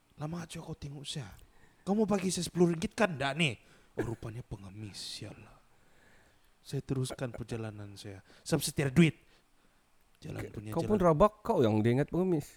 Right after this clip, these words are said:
Speaker 2: <laughs>
Speaker 1: Itulah tu. Tapi
Speaker 2: Ah, teruskan,
Speaker 1: saya,
Speaker 2: teruskan.
Speaker 1: tapi at
Speaker 2: Ada
Speaker 1: least kan,
Speaker 2: stage, teruskan.
Speaker 1: <laughs> tapi at least kan, saya punya rabak kan, baju saya Levi's.
Speaker 2: Levi's.
Speaker 1: Ah.
Speaker 2: Kau ada cek tulisan dia?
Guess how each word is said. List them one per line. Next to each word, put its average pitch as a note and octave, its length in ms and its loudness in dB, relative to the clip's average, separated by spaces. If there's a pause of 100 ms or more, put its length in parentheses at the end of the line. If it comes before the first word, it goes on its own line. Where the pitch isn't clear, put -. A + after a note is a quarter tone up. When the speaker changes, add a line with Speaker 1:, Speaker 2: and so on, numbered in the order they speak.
(300)
Speaker 2:
<laughs> - 1600 6
Speaker 1:
Itulah F#3 320 2
tu. B2 340 0
Tapi - 220 -4
Speaker 2:
Ah, E3+ 80 8
teruskan, G#3 280 4
Speaker 1:
saya, C#3+ 120 4
Speaker 2:
teruskan. C3 320 -2
Speaker 1:
tapi G#3+ 180 0
at - 180 -8
Speaker 2:
Ada - 140 4
Speaker 1:
least F3+ 160 6
kan, C3+ 140 2
Speaker 2:
stage, F#2 400 0
teruskan. C3 300 -8 (640)
Speaker 1:
<laughs> - 640 -12
tapi D#3 220 2
at A3 160 4
least A3 260 0
kan, G3+ 240 2
saya D3+ 160 -4
punya E3+ 220 -6
rabak D#3+ 360 -4
kan, B2 160 -8
baju B2+ 280 -6
saya E3 180 -6
Levi's. C3+ 640 -6 (680)
Speaker 2:
Levi's. F#2 540 -10 (140)
Speaker 1:
Ah. A2+ 80 -10
Speaker 2:
Kau A2 120 0
ada G2+ 100 0
cek - 220 -10
tulisan F#2+ 360 -10
dia? G#2+ 180 -6